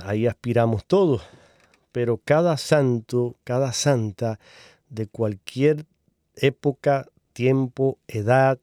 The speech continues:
sea hombre o sea mujer, todos son una obra maestra de la gracia de Dios. Han sido trabajados por esa gracia y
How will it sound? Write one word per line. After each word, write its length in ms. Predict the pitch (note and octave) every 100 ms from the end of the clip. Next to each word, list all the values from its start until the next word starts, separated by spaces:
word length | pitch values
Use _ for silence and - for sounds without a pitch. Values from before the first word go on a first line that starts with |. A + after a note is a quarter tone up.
| _ _ _ _ _ _ _ _ _
sea 460 | - - A#2 A#2 A2
hombre 500 | - C3 C3+ C3 B2
o 40 | A2
sea 240 | - A2
mujer, 560 | G#2+ G2+ - C#3+ B2+ B2 _ _ _ _ _ _
todos 600 | - F3+ F3+ F#3 F3 - - _ _ _ _ _ _ _
son 540 | - C#3 C3+ C3+ B2+ - _ -
una 300 | B2+ A#2+ A2+
obra 300 | D#3 D#3 D3
maestra 760 | B2 B2+ A#2+ - - C3 B2+ -
de 480 | _ A2 G2 A#2+ B2 - -
la 240 | A2+ G2+
gracia 720 | G2+ G#2+ A#2 - A#2 A2+ A2+ -
de 140 | - G2
Dios. 400 | G2 F2+ - - - - - - _ _ _
Han 140 | B2
sido 320 | - D#3 D3+
trabajados 600 | C#3 B2 A#2 G#2 C#3 C#3+
por 220 | - B2 B2
esa 240 | - B2+
gracia 680 | B2 D#3 E3 - D#3+ D#3+ D3 _
y 240 | A#2+ A2